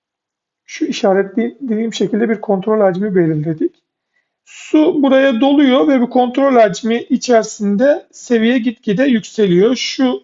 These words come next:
s-, yüksekliğe de değişken Z yüksekliği dedik. Yani kontrol hacmi içerisindeki akışkanın, e, e,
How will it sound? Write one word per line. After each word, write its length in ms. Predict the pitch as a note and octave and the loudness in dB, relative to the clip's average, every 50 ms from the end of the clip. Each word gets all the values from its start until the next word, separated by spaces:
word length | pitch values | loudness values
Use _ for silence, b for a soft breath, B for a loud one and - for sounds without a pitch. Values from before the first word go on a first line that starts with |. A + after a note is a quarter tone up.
| _ _ | _ _
s-, 240 | _ - - - _ _ _ | _ -20 -20 -20 _ _ _
yüksekliğe 680 | - A3 G3+ G3+ - - A3+ G3 G#3 - G#3+ F#3+ F#3+ F#3 | -4 -4 -4 -6 -4 -2 -2 -2 -2 -2 0 0 2 2
de 280 | F3+ B3+ D4+ G4 - - _ _ _ _ _ _ _ _ _ _ _ - | 2 2 0 0 -4 -12 _ _ _ _ _ _ _ _ _ _ _ -4
değişken 540 | F3 A3+ A#3 A3+ - - - C#4 C#4 C4+ | -2 0 0 0 -2 -2 -2 0 0 0
Z 80 | A#3 G#3+ | 0 2
yüksekliği 800 | B3 A#3+ A#3+ A3+ G3+ F3+ - - - F3+ F#3 - - F#3 F3 D3+ | 2 2 2 2 -2 -4 -4 -2 -2 -2 -2 -2 -2 -2 0 2
dedik. 360 | F#3 F3 E3+ C4+ C#4 C4+ - A3 | 0 0 0 0 -2 -2 0 2
Yani 280 | G3 F3+ F#3 F#3 F#3+ | 2 2 2 0 -2
kontrol 320 | F#3 G#3+ G3+ G3 G3 A3 G#3+ | -2 -2 -2 -2 0 2 2
hacmi 360 | G#3+ G3+ F#3 - - G3 F#3+ | 2 2 0 -2 -4 -4 -4
içerisindeki 880 | F#3 - - G3 F#3 F3+ F#3 - - G3 F#3 E3+ G3 F#3+ F#3+ - - | -4 -2 -2 -2 -2 -2 -4 -6 -6 -4 -2 -2 -2 -2 -2 -2 -2
akışkanın, 840 | C4+ G#3+ - - - - - - - G#3 G3+ G#3 B3+ C#4+ D#4+ E4 _ _ _ _ _ _ _ _ _ _ _ _ _ _ | -2 -4 -4 -8 -12 -12 -10 -4 -2 -2 0 0 -2 -2 -4 -6 _ _ _ _ _ _ _ _ _ _ _ _ _ _
e, 120 | - A#3 | -4 -2
e, 680 | G3 G3 G3 G3 G3 G#3+ - - - A#3 A3+ B3 G4 | 0 2 2 2 2 0 0 0 0 0 0 -2 -2